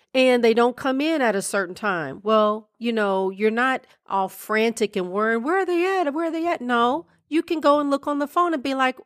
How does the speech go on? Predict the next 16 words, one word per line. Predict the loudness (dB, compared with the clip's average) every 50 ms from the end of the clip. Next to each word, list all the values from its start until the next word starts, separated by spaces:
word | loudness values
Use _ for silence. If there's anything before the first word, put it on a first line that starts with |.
| _ -12
"Well, | -10 -10 -8
why | -6 -4 -4
are | -4 -4 -4 -6 -6 -6
they | -4 -4
over | -6 -6 -8 -8
there?" | -6 -4 -4 -4 -2 -2 -2
Or | -2 -2 -4 -6 _ _ _ _ _ _ _
that, | 0 0 0 0 _ _ _ _ _ _
you | -6 -4 0
know, | 0 2 2 0 0
dot | 0 0 0 0 0 -2
should | -6 -6 -2 -2
have | 0 0
moved | 0 0 2 2 4 4 2 2 0 -2 -6 -14 -8
by | -2 0 2 2 2 0
now. | 0 0 0 0 0 -2 -2 -6 -8